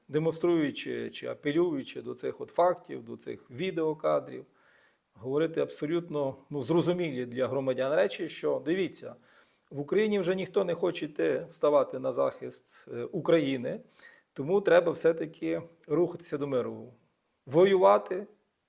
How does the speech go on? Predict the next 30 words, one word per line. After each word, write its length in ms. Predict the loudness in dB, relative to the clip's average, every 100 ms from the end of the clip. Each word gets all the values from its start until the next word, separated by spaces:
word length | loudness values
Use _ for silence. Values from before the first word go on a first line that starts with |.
| -6
за 440 | 2 4 4 2
свою 400 | -4 -4 -4 -6
країну 380 | -4 -2 0 -2
українці 560 | -4 -2 0 0 -2 0
вже 220 | 2 2
не 120 | 0
хочуть. 360 | -8 -10 -12 -20 _ _ _ _ _ _
І 100 | -6
ці, 440 | -4 0 0 0 -4
е, 60 | -6
от, 500 | -4 -4 -6 -10 -10
е, 300 | -8 -6 -8 -12 _ -14
відео, 680 | -4 0 2 2 2 -2 -6 _ _ _ _ _ -18
м, 220 | -8 -6
факти, 560 | -2 2 2 2 -4 -6
які 200 | -4 -4
вони 160 | -2
можуть 280 | -4 -4 -4
застосовувати 680 | -4 -6 -6 -6 -6 -6 -8
в 60 |
своїй 160 | -6 -6
аргументації, 680 | -6 -4 2 2 2 0 2
на 200 | 2 4
жаль, 320 | 2 2 2
на 260 | 0 -2
жаль, 300 | -2 -2 -4 -6 _ _ _ _ _ _ _ -14
е, 340 | -10 -8 -6 2
беруться 380 | 6 6 4 0
саме 420 | 2 0 0 -4
із, 540 | -4 -6 -2 -2 -4